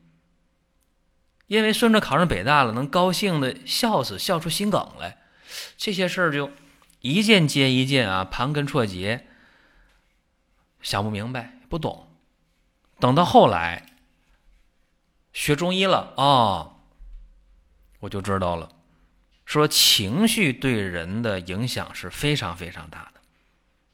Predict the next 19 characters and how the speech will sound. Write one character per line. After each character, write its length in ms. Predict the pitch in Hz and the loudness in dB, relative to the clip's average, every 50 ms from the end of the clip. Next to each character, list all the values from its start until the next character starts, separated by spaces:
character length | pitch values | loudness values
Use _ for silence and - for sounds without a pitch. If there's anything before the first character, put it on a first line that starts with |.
| _ _ _ _ _ _ _ _ _ | _ _ _ _ _ _ _ _ _
尤 180 | - 107 127 139 | -6 -4 -2 -2
其 140 | - 135 117 | -2 -2 -2
是 80 | 107 | -4
心 200 | 104 - - 92 | -4 -6 -8 -8
脏。 200 | 90 92 90 - - _ _ _ _ _ _ _ _ _ _ _ _ _ _ _ _ _ | -8 -10 -10 -12 -16 _ _ _ _ _ _ _ _ _ _ _ _ _ _ _ _ _
记 160 | - - 127 120 | -4 -2 0 2
住 120 | 131 123 | 2 4
啊， 360 | 117 107 104 101 110 - - _ _ _ _ _ _ _ _ _ _ _ _ _ _ _ _ _ _ _ _ _ _ | 4 4 2 0 -2 -6 -14 _ _ _ _ _ _ _ _ _ _ _ _ _ _ _ _ _ _ _ _ _ _
咱 180 | - 127 135 170 | 2 4 4 6
们 140 | 208 220 196 | 6 6 4
这 100 | 190 170 | 4 4
个 140 | 156 143 | 4 2
心 280 | 139 - - 185 180 185 | 0 2 2 2 4 4
脏， 220 | 190 175 160 131 | 6 6 6 4
其 220 | - - - 147 143 | 2 0 -2 -2 0
实 120 | 135 151 | 0 0
你 160 | 147 127 98 | 0 -2 -2
看 240 | 87 - 139 135 120 | -4 -2 -4 -4 -2
它 340 | 113 110 110 107 107 - - | -2 -4 -4 -4 -4 -8 -12